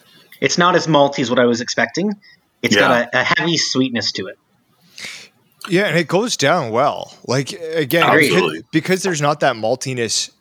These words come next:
Speaker 3: like, overbearing quality to it, it does, it drinks well. It's, it's, it's smooth. Um, there's not even, like, I'm not getting a huge aftertaste either.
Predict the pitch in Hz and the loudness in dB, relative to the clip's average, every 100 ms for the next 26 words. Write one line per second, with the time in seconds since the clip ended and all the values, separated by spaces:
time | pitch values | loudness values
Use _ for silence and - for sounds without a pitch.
0 | _ 127 110 - - 117 117 90 95 127 | _ -6 -6 -6 -4 -4 -4 -4 -2 0
1 | 165 185 175 _ _ _ _ - 151 165 | -2 -6 -10 _ _ _ _ -6 -2 0
2 | 175 185 - 196 214 214 131 120 143 123 | -2 -4 -4 -4 -4 -4 -4 -2 -4 -2
3 | - - _ 131 - 107 139 160 - 92 | -2 -4 _ -4 -4 -4 -4 -4 -4 -4
4 | 104 127 - - 107 - - 120 - - | -2 -4 -4 -6 -4 -4 -4 -4 -4 -2
5 | 120 139 139 127 - - - - - 110 | -2 -2 -2 -6 -10 -20 -20 -8 -6 -2
6 | 101 101 95 95 - 127 127 127 151 185 | -2 -2 -4 -10 -10 -4 -4 0 0 0
7 | 147 135 107 - _ _ _ _ - - | -2 -8 -10 -14 _ _ _ _ -20 -20
8 | - 113 139 151 175 156 113 - 127 120 | -10 -4 0 0 -2 -4 -4 -4 -4 0
9 | 107 123 143 143 143 - 113 113 151 196 | -2 -2 -6 -6 -4 -4 -6 -6 -6 -6